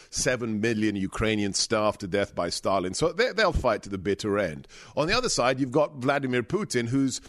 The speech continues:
got his reputation on the line, said that the greatest geopolitical tragedy of the twentieth century was the loss of the Soviet Union. So for various reasons, he's going to fight.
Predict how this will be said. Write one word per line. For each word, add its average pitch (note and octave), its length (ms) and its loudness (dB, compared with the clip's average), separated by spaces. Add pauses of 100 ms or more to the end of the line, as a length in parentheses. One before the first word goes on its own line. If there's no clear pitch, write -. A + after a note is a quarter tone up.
(240)
got C3+ 200 2
his A2+ 200 -2
reputation D#3+ 680 0
on E3 140 2
the D#3+ 80 0
line, A2 440 0 (220)
said C3+ 380 0
that A2+ 100 -4
the A2 100 -4
greatest B2+ 800 0 (460)
geopolitical B2 1040 0
tragedy B2 720 0
of G2 140 0
the G2+ 80 0
twentieth G#2 480 -2
century A2 360 -2
was F#2 200 -2
the F#2+ 100 -2
loss A2 300 2
of G2 80 -6
the G2 80 -4
Soviet F#2+ 400 -2
Union. G#2+ 400 -2 (240)
So D#3 260 0
for E3 140 -2
various B2 480 0
reasons, B2+ 560 0
he's D#3+ 340 0
going G2+ 260 0
to F#2 120 -10
fight. D2+ 360 -6